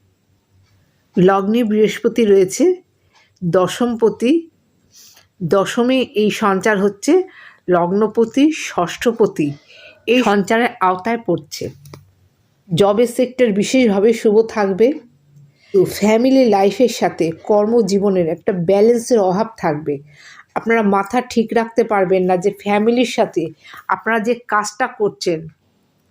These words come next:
সেটার কীভাবে ব্যালেন্স করবেন, একটু পাজলড হয়ে যাবেন আপনারা এই সময়। কী করে সন্তান, সংসার, আপনাদের কাজ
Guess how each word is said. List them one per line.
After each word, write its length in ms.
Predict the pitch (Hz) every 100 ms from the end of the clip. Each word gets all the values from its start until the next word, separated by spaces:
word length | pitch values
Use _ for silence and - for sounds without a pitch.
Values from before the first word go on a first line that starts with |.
| _ _ _
সেটার 380 | - 233 226 233
কীভাবে 380 | - 233 208 247
ব্যালেন্স 480 | 196 190 202 214 -
করবেন, 500 | - 170 156 151 143 _ _ _ _ _ _ _ _ -
একটু 180 | 202 -
পাজলড 560 | - 196 190 247 233
হয়ে 180 | 185 185
যাবেন 340 | 185 175 180
আপনারা 280 | 180 - 190
এই 60 | 190
সময়। 360 | 180 202 339 381 _ _ - - - - _ _ - - - _ -
কী 140 | 269
করে 420 | 269 277 196 160 135
সন্তান, 720 | - - 220 233 226 226 202
সংসার, 720 | 180 - 208 220 220 214 160 147
আপনাদের 420 | 196 - 208 214 214
কাজ 420 | - 214 190 147